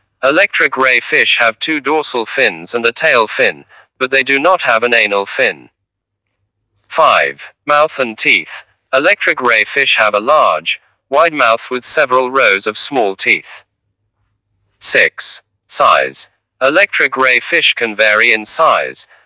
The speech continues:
but they are typically less than a meter in length. Seven.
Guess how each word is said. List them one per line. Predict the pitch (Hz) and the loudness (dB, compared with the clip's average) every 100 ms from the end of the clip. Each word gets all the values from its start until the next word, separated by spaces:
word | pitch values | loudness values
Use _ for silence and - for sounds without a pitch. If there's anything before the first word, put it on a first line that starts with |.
| _ 127 | _ -6
but | 123 | 0
they | 123 | 0
are | |
typically | - 214 190 - 131 | 0 -2 -4 -2 -2
less | 117 123 - - | 0 0 0 -2
than | 156 | -2
a | 135 | 0
meter | 147 127 95 92 | 0 0 2 0
in | 104 | 0
length. | 123 107 69 - - _ _ _ _ _ _ _ _ _ _ _ - | 0 0 -2 -14 -20 _ _ _ _ _ _ _ _ _ _ _ -4
Seven. | - 131 95 69 62 | 0 2 0 -2 -6